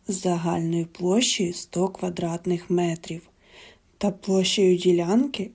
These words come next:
у дев'ять соток. Будинок побудований в дев'яностих роках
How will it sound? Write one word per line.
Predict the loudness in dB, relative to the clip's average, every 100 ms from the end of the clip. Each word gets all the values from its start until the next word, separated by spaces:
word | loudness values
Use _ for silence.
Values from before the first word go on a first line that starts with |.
| -2
у | 0
дев'ять | 0 0 0 -2 -4
соток. | -6 -6 -6 -12 -14 -18 _ _ _ _ _ _ _ _ _ _ _ 0
Будинок | 2 4 6 6 4 2 -4
побудований | -2 4 4 6 4 4 4 2
в | 2
дев'яностих | 2 2 2 2 0 -4 -6 -4
роках | -4 -2 -6 -8 -16